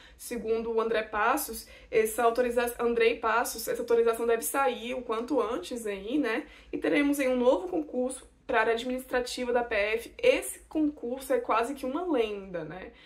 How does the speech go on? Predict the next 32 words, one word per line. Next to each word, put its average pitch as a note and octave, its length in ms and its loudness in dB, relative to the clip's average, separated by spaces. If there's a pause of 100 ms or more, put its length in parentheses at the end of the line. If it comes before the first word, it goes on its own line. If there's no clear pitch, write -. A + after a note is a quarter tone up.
(160)
Tem A#3+ 100 -6
bastante B3 600 0
tempo C4+ 320 -2
aí B3 80 2
que B3 60 -6
a B3 40 -4
gente B3 180 -4
espera A#3 440 0
por A3+ 180 0
ele, G#3+ 200 2
foi C4+ 320 0
solicitado C#4 560 0
por B3+ 120 -4
diversas A#3+ 600 -2
vezes, A3 460 -2 (360)
tanto E4 240 2
nesse D4 200 0
governo A#3 480 6
quanto A#3 220 0
no A#3+ 80 0
governo A3+ 300 6
anterior, A3 560 0 (220)
a, G#3 180 4
o - 80 -4
pedido C4+ 320 -4
de A#3+ 60 4
autorização A#3+ 580 2
para B3 80 -8
o - 20 -12
provimento A#3+ 420 2
de C4 140 -6
vagas. F#3 540 -2